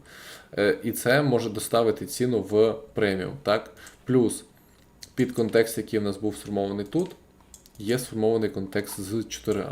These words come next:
аш. Який саме? А саме формування захоплення ліквідності, оновлення цього максимуму, оновлення максимуму з дисбалансом. Тобто це в нас повноцінний Smart Money Reversal. Smart Money Reversal після захоплення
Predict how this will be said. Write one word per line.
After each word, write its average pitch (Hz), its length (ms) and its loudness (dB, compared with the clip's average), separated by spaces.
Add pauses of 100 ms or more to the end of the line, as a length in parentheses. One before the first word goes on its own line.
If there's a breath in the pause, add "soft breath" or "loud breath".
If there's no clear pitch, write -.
аш. - 180 -10
Який - 220 -8
саме? 98 300 -6 (100)
А - 80 -8
саме 123 360 -2 (140)
формування 101 500 -4
захоплення 139 520 -4
ліквідності, 113 640 -10 (840 loud breath)
оновлення 123 440 2
цього 107 300 -4
максимуму, 101 640 -6 (240)
оновлення 104 460 2
максимуму 98 580 -6
з - 40 -14
дисбалансом. 120 760 -2 (680 loud breath)
Тобто - 260 -4
це 143 180 6
в 135 60 4
нас 113 140 0
повноцінний 101 580 -4
Smart 101 380 -4
Money 98 380 -4
Reversal. 98 320 -6 (280)
Smart 104 200 -2
Money 98 340 -4
Reversal 160 320 -2
після 131 360 -4
захоплення 98 580 -4